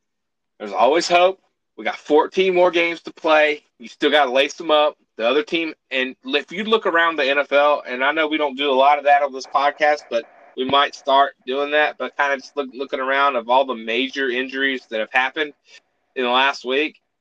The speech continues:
like, major names that people are going down for season, season-ending injuries. Heck, man, all that matters is the division.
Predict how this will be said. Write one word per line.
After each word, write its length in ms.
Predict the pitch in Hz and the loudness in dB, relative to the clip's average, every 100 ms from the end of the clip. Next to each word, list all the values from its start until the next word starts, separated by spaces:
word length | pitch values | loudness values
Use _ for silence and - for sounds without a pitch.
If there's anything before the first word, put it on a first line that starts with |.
| _ | _
like, 180 | 117 104 _ | -8 -8 _
major 440 | 123 120 135 139 120 | -4 -2 -2 -4 -6
names 540 | 107 117 139 131 - | -2 -2 -2 -6 -14
that 160 | 113 - | -16 -16
people 220 | 143 131 | -8 -4
are 100 | 113 | -2
going 240 | 117 127 | 0 -2
down 480 | 110 117 123 127 113 - | 0 0 0 -2 -8 -10
for 220 | 113 107 - | -6 -6 -8
season, 360 | - 131 127 117 101 _ _ | -10 -8 -8 -10 -14 _ _
season-ending 760 | 165 160 156 - 139 143 139 135 - | -8 -4 -4 -4 -4 -4 -8 -8 -14
injuries. 580 | 123 147 165 165 165 - _ _ _ _ _ _ | -12 -6 -4 -4 -6 -14 _ _ _ _ _ _
Heck, 320 | 156 226 - - | -2 -2 -4 -10
man, 260 | 131 147 147 _ _ _ _ _ | -6 -6 -8 _ _ _ _ _
all 200 | 127 170 | 0 2
that 100 | 202 | 2
matters 320 | 202 220 214 | 2 0 -2
is 140 | 196 190 | -8 -10
the 80 | 190 | -6
division. 540 | 190 214 214 202 170 | 0 2 2 0 -12